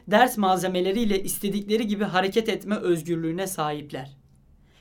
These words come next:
Kendilerini bilginin tek aktarıcısı olarak görmüyorlar. Amaçları öğrencileri kendi kendilerine düşünmeye yöneltmek. Öğrenciler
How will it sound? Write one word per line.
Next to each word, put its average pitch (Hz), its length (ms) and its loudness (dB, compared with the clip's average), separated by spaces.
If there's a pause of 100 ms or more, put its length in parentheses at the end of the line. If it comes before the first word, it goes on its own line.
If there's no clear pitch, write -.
Kendilerini 240 640 2
bilginin 233 420 4
tek 277 260 -2
aktarıcısı 185 600 0
olarak 214 380 2
görmüyorlar. 147 760 -2 (680)
Amaçları 208 640 4 (140)
öğrencileri 220 680 2
kendi 226 340 2
kendilerine 175 680 2
düşünmeye 180 520 0
yöneltmek. 139 680 -4 (760)
Öğrenciler 247 680 4